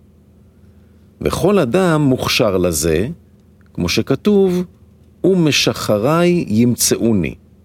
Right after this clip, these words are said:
וכמו שכתוב, "יגעתי ולא מצאתי, אל תאמין". וכלום חסר לו לאדם בדבר זה, רק היגיעה בלבדה.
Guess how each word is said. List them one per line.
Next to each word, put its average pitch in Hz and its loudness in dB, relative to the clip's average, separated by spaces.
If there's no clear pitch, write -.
וכמו 98 -2
שכתוב, 175 0
"יגעתי 101 0
ולא 107 0
מצאתי, 147 0
אל 165 2
תאמין". 98 0
וכלום 196 0
חסר 170 0
לו 139 2
לאדם 123 0
בדבר 101 0
זה, 143 0
רק 151 -4
היגיעה 107 0
בלבדה. 82 -2